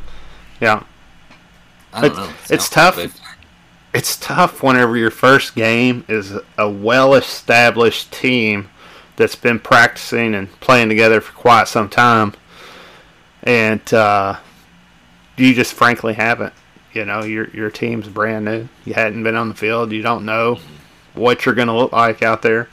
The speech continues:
Speaker 1: Honestly, you, you have a, you have a good feeling of what you're gonna look like, but you really don't know it until this ball is snapped and, and you see what, you know, what the players can do. So
Speaker 2: a lot of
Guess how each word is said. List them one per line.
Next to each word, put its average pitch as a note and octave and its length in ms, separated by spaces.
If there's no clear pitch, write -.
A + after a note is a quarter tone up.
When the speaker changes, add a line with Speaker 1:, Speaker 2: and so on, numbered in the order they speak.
Speaker 1:
Honestly, A2+ 540
you, A2 140
you A2 140
have A2 140
a, G#2 80
you C3 100
have B2 80
a A2+ 60
good B2 180
feeling B2+ 480
of G#2+ 100
what A2+ 220
you're A2 80
gonna G#2+ 180
look - 160
like, A2+ 380
but G#2+ 320
you A2 160
really B2+ 200
don't A#2 200
know A#2+ 220
it A2+ 120
until - 720
this G#2+ 180
ball A2+ 600
is A2 80
snapped B2 560
and, G2 140
and G#2 100
you G#2 60
see A2+ 220
what, A2 300
you G#2 120
know, G2 220
what B2 140
the - 60
players A#2+ 400
can G#2 200
do. A2 240
So F#2 400
Speaker 2:
a G2 40
lot C3+ 180
of F3 80